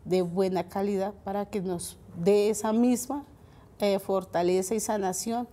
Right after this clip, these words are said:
cuando ya recibimos el nuevo año. Porque para nosotros sí el alimento es el, como la medicina, porque desde ahí empieza a sanar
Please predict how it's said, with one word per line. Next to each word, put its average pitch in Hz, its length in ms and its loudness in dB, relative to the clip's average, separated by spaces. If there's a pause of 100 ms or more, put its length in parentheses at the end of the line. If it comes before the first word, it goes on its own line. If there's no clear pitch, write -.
(120)
cuando 190 240 -2
ya 160 160 -6
recibimos 180 640 -4
el 170 80 -2
nuevo 165 260 -2
año. 185 240 -4 (680)
Porque 208 260 -2
para 220 220 2
nosotros 208 480 0
sí 233 280 0
el 220 160 2
alimento 202 720 0
es 220 460 -4 (580)
el, 220 380 2 (180)
como 233 220 2
la 226 140 4
medicina, 190 680 0 (720)
porque 196 260 -4
desde 185 260 0
ahí 170 160 0
empieza 180 600 -4 (120)
a 180 140 -4
sanar 175 400 -6